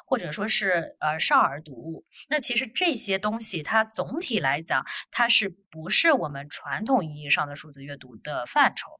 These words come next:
当然也是可以把它做成电子书，但是它的受众面比较狭窄的，其实比如说像少儿，那其实你说有多少家长他愿意给小孩去看电子书呢？就应该很少。然后比如说像主题党建类的，那其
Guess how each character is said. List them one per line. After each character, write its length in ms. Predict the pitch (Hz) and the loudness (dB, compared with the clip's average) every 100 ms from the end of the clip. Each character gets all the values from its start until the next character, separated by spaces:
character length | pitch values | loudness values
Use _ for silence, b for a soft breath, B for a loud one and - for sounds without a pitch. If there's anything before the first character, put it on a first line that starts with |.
| _ | _
当 240 | 302 339 | 6 6
然 300 | 285 165 185 | 6 2 0
也 80 | 165 | -4
是 160 | - - | -4 -2
可 180 | - 175 | -2 -2
以 80 | |
把 160 | 180 135 | -4 -4
它 160 | 175 175 | -4 -4
做 160 | 196 | -4
成 160 | 170 156 | -10 -6
电 220 | 285 233 | -2 -2
子 120 | - | -4
书， 300 | - - 120 - | -12 -16 -10 2
但 120 | 262 | 2
是 140 | 254 | 2
它 180 | 214 247 | 0 0
的 240 | 226 175 B - | 2 2 B -6
受 180 | - 254 | -4 -4
众 160 | 262 | -4
面 240 | 277 294 - | 2 2 2
比 80 | - | -2
较 180 | 202 233 | 2 4
狭 240 | 226 185 | 4 2
窄 240 | 247 202 135 | 2 -2 -4
的， 100 | - | -6
其 180 | - 220 | -4 -2
实 140 | 226 | -4
比 100 | 220 | -8
如 60 | 180 | -6
说 100 | 262 | 0
像 160 | 277 262 | 2 4
少 140 | 285 | 4
儿， 300 | 196 139 160 | 4 2 -4
那 100 | 220 | -6
其 160 | 208 175 | -6 -6
实 140 | 190 175 | -10 -10
你 80 | 165 | -8
说 180 | 208 | -6
有 80 | 196 | -8
多 140 | 156 202 | -6 -4
少 100 | 160 | -2
家 160 | 170 | -2
长 160 | 170 147 | -2 -2
他 100 | 180 | -4
愿 220 | 190 175 | -2 -4
意 120 | 170 165 B - | -6 -14 B -10
给 100 | 165 | -6
小 100 | 170 | -4
孩 140 | 135 | -6
去 100 | - | -6
看 200 | - 202 | -2 -2
电 120 | 254 | -2
子 140 | 233 - | -6 -10
书 180 | - 151 | -12 -12
呢？ 100 | 139 - | -14 -10
就 100 | 180 | -6
应 100 | 190 | 0
该 100 | 208 | 0
很 140 | 185 | 0
少。 200 | - 151 B B B | 0 -2 B B B
然 100 | 190 | 2
后 40 | 208 | 4
比 80 | |
如 40 | 180 | 2
说 100 | 269 | 0
像 240 | 262 226 | 2 2
主 160 | 202 131 | 0 -8
题 160 | - | -2
党 200 | 165 147 - | 2 2 0
建 160 | 208 | -2
类 160 | 190 151 | -2 -2
的， 160 | - 170 | -6 -2
那 180 | 226 220 | -2 -2
其 80 | - | -8